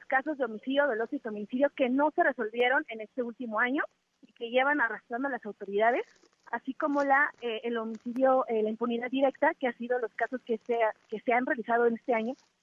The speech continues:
y que no se han resuelto. ¿Qué es lo que encontramos? Encontramos, además de los datos que pueden consultar en nuestro informe, que pueden ver en la página de Impunidad Cero, encontramos que también existe por parte de las autoridades una negativa constante de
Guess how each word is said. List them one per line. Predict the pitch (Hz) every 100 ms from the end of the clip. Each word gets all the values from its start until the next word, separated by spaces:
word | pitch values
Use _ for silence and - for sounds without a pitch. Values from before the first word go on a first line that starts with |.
| _
y | 247
que | -
no | 214 220
se | 233
han | 208
resuelto. | 196 202 190 160 - _ _
¿Qué | -
es | 294
lo | 349
que | 311
encontramos? | 240 226 262 311 392 - - -
Encontramos, | 254 247 269 320 359
además | 269 262
de | 294
los | 285 233
datos | 254 -
que | -
pueden | - 247
consultar | 269 269 190 226
en | 247
nuestro | 226 - 196 196
informe, | 214 202 240 226 254
que | 254
pueden | 214 214 226
ver | 220
en | 220 208
la | 180
página | 214 240 220
de |
Impunidad | 190 185 185 202 -
Cero, | 220 240 - _ _ _ _ -
encontramos | 269 294 339 403
que | -
también | - 302 294
existe | 320 - 302 - 311
por | 262
parte | 247 247 302
de |
las | 262 233
autoridades | 214 220 220 247 277 _ _ -
una | 294
negativa | 339 311 220 - 285 311
constante | 247 226 - 262 262 302 - - _ _ _
de | - 262 285